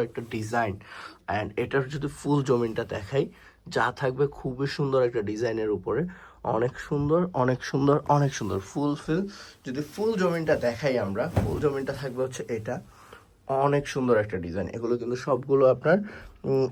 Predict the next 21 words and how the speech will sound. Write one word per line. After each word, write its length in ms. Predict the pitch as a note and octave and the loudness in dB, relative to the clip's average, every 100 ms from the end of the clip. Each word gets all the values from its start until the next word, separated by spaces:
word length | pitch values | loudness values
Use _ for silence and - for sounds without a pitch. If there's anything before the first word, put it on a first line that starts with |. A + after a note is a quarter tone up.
| C3+ | 6
ওয়াটার 280 | B2+ C3 D3 C#3+ | 6 6 -2 0
প্রিন্ট 200 | C3 B2+ | 0 4
করা 160 | B2+ B2+ B2+ | 4 4 2
কাজ 120 | A2+ C3 - | -2 0 4
করা 160 | C#3+ C3 | 6 6
রয়েছে 300 | B2 B2+ F3+ A3 G#3 - A#2 | 6 4 0 0 -2 -8 -6
and 80 | G#2+ | -2
এগুলো 180 | B2+ C#3 C#3 | -2 -2 -4
কিন্তু 160 | D3+ E3+ G3 - | -6 -4 -4 -4
খুবই 240 | D3+ D3 D#3+ | -4 -4 -4
সুন্দরভাবে 480 | D#3 D#3+ D#3+ D3+ G#3+ - - - - C3 | -2 -2 -2 0 0 0 -16 -18 -4 2
রিপিট 300 | D3+ D#3 D3+ G#2+ | 4 4 2 0
ওয়ার্ক 300 | G#2+ A#2+ C3 C3 | 6 6 6 2
করা 180 | B2+ A2+ G2+ | 2 2 0
রয়েছে, 280 | F#2+ F#2+ - - - - - | -2 -6 -14 -20 -20 -20 -16
খুবই 340 | - C#3+ C#3 D3 - | -8 -6 -4 -6 -4
সুন্দর 220 | C3+ C3 B2 | -2 0 0
একটা 140 | B2+ G#2 | 2 0
ওয়ার্ক 200 | A2+ A2 | 0 0
করা 140 | B2+ A#2 A#2+ | -4 -2 -2
রয়েছে। 260 | A#2+ - | -4 -4